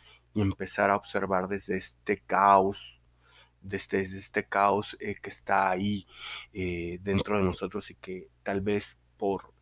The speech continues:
eh, nuestra cotidianidad, nuestros horarios, nuestras agendas,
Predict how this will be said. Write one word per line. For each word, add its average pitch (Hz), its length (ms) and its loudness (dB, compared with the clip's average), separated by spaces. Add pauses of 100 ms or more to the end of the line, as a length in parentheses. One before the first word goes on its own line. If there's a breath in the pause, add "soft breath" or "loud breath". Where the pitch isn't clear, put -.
(380 loud breath)
eh, 92 400 -2
nuestra 95 380 0
cotidianidad, 95 1040 2
nuestros 98 380 -6
horarios, 98 460 0
nuestras 95 360 -4
agendas, 104 560 -2